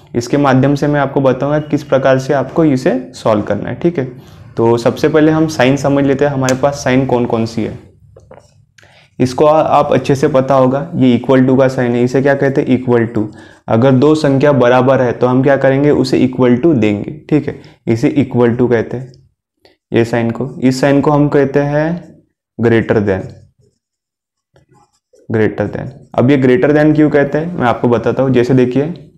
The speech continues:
ये साइन है, अगर मैंने ए और B यहाँ पर इस साइन के left side में B, ए लिख दिया और right side में B लिख दिया, तो इसका अर्थ होगा कि जो ए है,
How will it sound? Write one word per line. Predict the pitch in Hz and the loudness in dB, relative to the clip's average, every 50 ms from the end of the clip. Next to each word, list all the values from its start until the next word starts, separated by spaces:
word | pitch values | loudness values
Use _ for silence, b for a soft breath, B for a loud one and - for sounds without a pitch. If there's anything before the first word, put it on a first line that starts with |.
| _ _ _ _ _ _ _ _ | _ _ _ _ _ _ _ _
ये | - 123 131 | 0 0 0
साइन | 127 127 123 127 139 143 139 | 0 2 2 2 2 2 2
है, | 131 135 147 165 - - - - _ _ _ _ _ _ _ - | 2 0 -2 -4 -6 -12 -16 -20 _ _ _ _ _ _ _ -2
अगर | 117 117 127 135 | 0 2 2 2
मैंने | 139 139 139 143 151 143 - - - - - - - - - | 2 2 2 2 2 0 -2 -6 -14 -20 -20 -20 -6 -2 0
ए | 131 135 139 139 - - | 2 4 2 2 2 2
और | 135 135 131 | 2 2 2
B | 120 117 123 135 | 2 2 2 4
यहाँ | 139 139 131 123 123 123 | 4 4 2 2 2 0
पर | 123 - 135 135 - - 131 | 0 2 0 0 0 0 0
इस | - 135 131 - | -2 -2 -2 0
साइन | - 127 123 123 131 127 | 0 0 2 2 2 2
के | 131 143 147 143 - | 2 2 0 2 2
left | 127 127 123 123 123 | 2 2 2 2 0
side | - - 135 131 | 0 2 2 4
में | 135 139 139 131 123 - 143 | 4 4 2 2 2 2 0
B, | 131 127 - - | 0 -2 0 0
ए | 131 135 | 2 2
लिख | 143 143 127 127 | 4 2 2 0
दिया | 117 123 123 131 143 160 175 | 0 2 2 2 0 -2 -4
और | - 135 127 | -2 0 2
right | 120 117 110 117 - | 2 2 2 2 2
side | - 123 123 | 2 2 2
में | 135 143 139 127 | 2 2 2 2
B | 123 120 | 2 2
लिख | 113 107 107 - | 2 2 0 -2
दिया, | - - 104 104 107 - - - B B B B B B | -4 -8 -8 -10 -10 -12 -18 -20 B B B B B B
तो | B 127 | B 0
इसका | 127 127 - 147 | 0 2 0 0
अर्थ | - - - 143 147 147 147 147 | 0 0 2 2 2 2 2 2
होगा | 131 123 123 131 135 | 2 2 4 2 2
कि | 135 135 160 143 | 2 2 0 0
जो | 131 139 151 - - - - - | 2 4 2 2 2 -2 -2 0
ए | 143 147 151 | 2 2 4
है, | 147 131 120 127 135 156 170 - - - | 2 2 2 0 0 -2 -4 -10 -16 -20